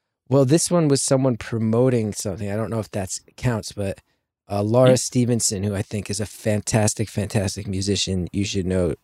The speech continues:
Speaker 1: tweeted out an annou-, announcement for a new album along with a video to a new song. And I've loved Laura's stuff for years. And this song, I listened to it, I went,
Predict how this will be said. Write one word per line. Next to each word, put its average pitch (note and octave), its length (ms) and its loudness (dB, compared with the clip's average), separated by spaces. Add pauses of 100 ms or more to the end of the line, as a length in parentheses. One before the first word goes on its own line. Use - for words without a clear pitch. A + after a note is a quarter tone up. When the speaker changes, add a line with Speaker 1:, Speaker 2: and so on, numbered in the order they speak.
(160)
Speaker 1:
tweeted A#2 300 -4
out G#2+ 180 -2
an G2+ 140 -2
annou-, G#2+ 220 -2 (100)
announcement A2 460 0
for A#2 140 -2
a A2 60 2
new G#2 140 2
album A2+ 480 4
along G#2 300 -2
with G#2 200 -4 (160)
a - 160 -12
video A2+ 340 2
to B2+ 180 -4
a A2 40 0
new G2 120 -2
song. A2+ 320 -2
And G#2 120 0
I've G#2 120 0
loved A2 240 2
Laura's C#3 280 8
stuff - 220 0
for A#2 100 -2
years. A2+ 340 2
And G#2+ 160 -4
this A2+ 140 -4
song, A2+ 320 0
I F#2+ 80 -2
listened A2 280 -4
to A2+ 80 -4
it, E2+ 40 -6
I - 20 -8
went, F2 160 -6